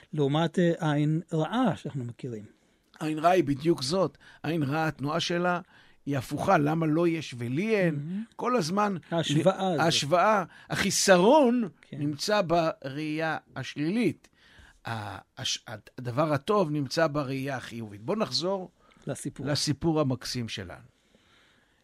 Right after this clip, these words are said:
Speaker 2: יש לנו כמובן שתי ראיות פה. יש לנו שני אנשים, שתי דמויות. אמין, הצדוקי ורב ששת. הראייה החיובית היא של רב ששת. הראייה השלילית היא של אמין.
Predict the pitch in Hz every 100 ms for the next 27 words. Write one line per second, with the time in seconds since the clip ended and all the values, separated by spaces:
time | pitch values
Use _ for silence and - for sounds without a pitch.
0 | _ - 262 254 226 175 185 175 160 202
1 | 196 185 - _ _ _ _ _ _ _
2 | - - 170 175 165 151 135 127 - -
3 | 87 - _ - - 139 120 131 139 127
4 | - 151 139 - 127 113 123 120 127 104
5 | - - - 127 165 202 185 - _ -
6 | 110 - 131 - 151 117 104 90 - -
7 | - - _ _ _ - - - - -
8 | 208 233 277 302 - 233 214 180 247 254
9 | _ _ - 143 139 117 110 - 104 -
10 | - _ - - - 135 135 170 196 156
11 | - 127 165 226 233 _ _ _ _ _
12 | _ _ 143 - 123 101 95 90